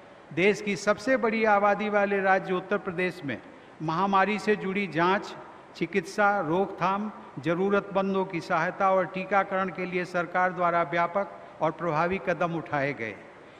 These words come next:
इसके लिए राज्यपाल श्रीमती आनंदीबेन पटेल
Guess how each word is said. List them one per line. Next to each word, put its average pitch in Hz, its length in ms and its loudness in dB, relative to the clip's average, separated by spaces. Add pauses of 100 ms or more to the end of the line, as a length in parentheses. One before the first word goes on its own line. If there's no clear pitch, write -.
(120)
इसके 202 280 2
लिए 202 240 4
राज्यपाल 190 640 4
श्रीमती 190 560 -2
आनंदीबेन 180 600 0
पटेल 180 480 -4